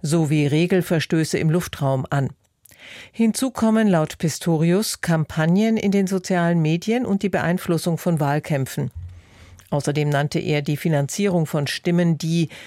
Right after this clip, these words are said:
wie A F D und B S W, behaupteten, man würde auf einen Krieg mit Russland zusteuern. Pistorius ergänzte, man müsse sich vorbereiten, um sich Putins Bedrohung selbstbewusst entgegenstellen zu können.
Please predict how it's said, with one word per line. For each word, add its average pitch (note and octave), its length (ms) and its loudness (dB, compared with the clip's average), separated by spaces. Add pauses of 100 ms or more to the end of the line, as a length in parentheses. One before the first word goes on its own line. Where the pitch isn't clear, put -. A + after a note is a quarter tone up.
(140)
wie F3 260 2
A - 140 0
F - 140 -4
D G3+ 180 -2
und C#3 240 -2
B F#3+ 160 0
S - 240 -4
W, D#3+ 200 0
behaupteten, F3 720 -2 (280)
man F3 180 4
würde F#3 240 4
auf D3 100 -2
einen D#3 340 0
Krieg F#3 360 0
mit D#3+ 240 0
Russland C#3+ 480 0
zusteuern. C3+ 760 -2 (960)
Pistorius A3+ 640 0
ergänzte, F3+ 800 0
man E3 200 4
müsse F3 220 2
sich D#3+ 220 0
vorbereiten, D3+ 720 0
um D3+ 180 0
sich D3 220 -2
Putins F3 420 0
Bedrohung E3 480 2
selbstbewusst F3 840 -2
entgegenstellen C#3+ 800 -2
zu D#3 140 -6
können. C#3 380 -2